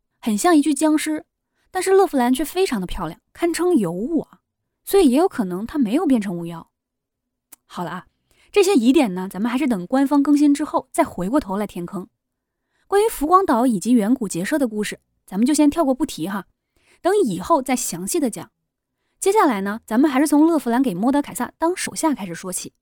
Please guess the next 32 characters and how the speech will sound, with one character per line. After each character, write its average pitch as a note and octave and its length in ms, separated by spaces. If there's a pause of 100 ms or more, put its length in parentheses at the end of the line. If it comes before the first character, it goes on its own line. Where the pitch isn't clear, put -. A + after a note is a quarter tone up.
(300)
聊 D#4 140
一 G#4+ 40
聊 D#4 180
那 E4+ 120
些 F4 140
有 A#3+ 180
据 - 240
可 - 160
查 - 260
的 B3 100
故 C4+ 120
事。 - 160 (1000)
莫 G4 100
德 A4+ 80
凯 - 160
撒 F#4 160
来 B3 180
到 E4+ 160
符 A3 200
文 B3+ 180
之 C#4 80
地 C#4+ 100
的 B3+ 80
目 D#4 220
的， - 180 (120)
就 G4 180
是 D4 140
为 E4 120
了 D#4+ 80
给 A3+ 120
冥 E3 180
界 C4 240